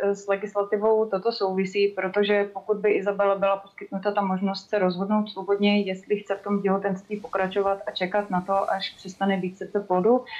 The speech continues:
anebo, eh, zda ukončí to těhotenství, jak i sama naznačovala ve zprávách, které posílala domů svojí rodině, eh, kdy zmiňovala, že, eh,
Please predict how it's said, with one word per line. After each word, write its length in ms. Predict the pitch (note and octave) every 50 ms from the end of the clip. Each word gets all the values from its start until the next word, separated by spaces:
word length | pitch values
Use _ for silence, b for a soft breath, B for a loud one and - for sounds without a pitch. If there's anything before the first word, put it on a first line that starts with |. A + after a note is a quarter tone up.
| B B B B
anebo, 320 | - - G3 F#3+ F#3 F3+ F#3+
eh, 540 | F#3+ F#3 F#3 F#3 F3+ F3+ - - F#3 F#3 F3+
zda 180 | F3+ F3+ F#3+
ukončí 400 | G3 - - G3+ G3 - G3+ G3
to 120 | G3 G3+ G3+
těhotenství, 960 | G3+ G3+ F3+ G3 G3 G3 G3+ F#3+ F#3 - - G3 G3+ G3 G3 G3 G3 G3+ G3+ -
jak 280 | F#3+ F#3 F#3 - -
i 40 | F#3+
sama 260 | - F#3+ F#3 F#3 F#3
naznačovala 800 | F#3 F3+ F3 F#3 F#3 F#3 - G3 F#3 F3+ F#3+ F#3 F#3 F3+ F3+ F3+
ve 140 | E3+ F3+ F3+
zprávách, 520 | - - F3+ F3+ E3 E3 F3 F3+ F3+ - -
které 140 | - F3+ F3
posílala 560 | F3 - F3+ - - F#3+ F3+ F3 F3 F3 F3
domů 260 | E3+ F3 E3+ E3+ F3+
svojí 320 | F#3 - - F3+ F#3 F3+ F3+
rodině, 460 | F3 F3 F3 F3+ F3+ F3+ F3+ F3+ F3 B B B B B B - -
eh, 20 | F3 E3+ E3+ E3+ E3 E3 - -
kdy 380 | - E3+ E3+ E3 E3 E3+ - - -
zmiňovala, 560 | F#3 E3+ F3 F3 F3 E3 F3+ E3+ E3+ F3 F3+
že, 140 | E3+ E3 E3+
eh, 320 | E3+ E3+ E3 E3 D#3+ D#3